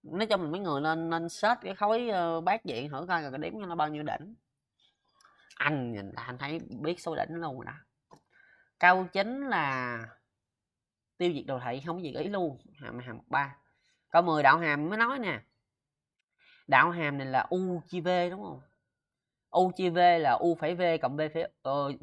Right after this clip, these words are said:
U phẩy V trừ V phẩy U chia V bình. Rồi đạo hàm của log neighbor x là một phần x. Rồi, đó là những gì anh gửi ở câu mười. Tất nhiên là chúng ta có thể bấm máy câu mười bằng cái công cụ đạo hàm tùy các em thôi.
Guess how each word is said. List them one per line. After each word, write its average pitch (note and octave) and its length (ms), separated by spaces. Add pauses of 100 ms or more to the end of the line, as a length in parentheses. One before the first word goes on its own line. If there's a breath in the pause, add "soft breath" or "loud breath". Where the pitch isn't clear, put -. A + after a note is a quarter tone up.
(140)
U D#3+ 120
phẩy E3 140
V E3+ 80 (160)
trừ C3 140
V B2+ 40 (120)
phẩy D#3+ 80
U C#3+ 140
chia D3 140
V C#3+ 80 (100)
bình. G#2+ 220 (680 loud breath)
Rồi C3+ 240
đạo C#3 260
hàm C#3 280
của D3 120
log G3+ 220
neighbor D#3+ 680
x A#3+ 340
là A#2 100
một A2+ 200
phần A#2+ 100
x. A3 120 (480)
Rồi, C3 300
đó D#3+ 140
là D#3 140
những B2+ 220
gì C#3 120
anh C#3+ 140
gửi C3+ 240
ở F3+ 60
câu D#3+ 160
mười. A#2 300 (800)
Tất G3+ 220
nhiên F#3+ 400
là D#3 100
chúng F3 160
ta G3 60
có F#3+ 80
thể F#3+ 60
bấm A#3 180
máy B3 200
câu G3+ 100
mười C#3+ 240
bằng C#3 220
cái G#3 100
công F#3 200
cụ D3+ 120
đạo D#3 140
hàm C#3+ 320
tùy D3+ 260
các F#3+ 60
em F#3 140
thôi. F3+ 260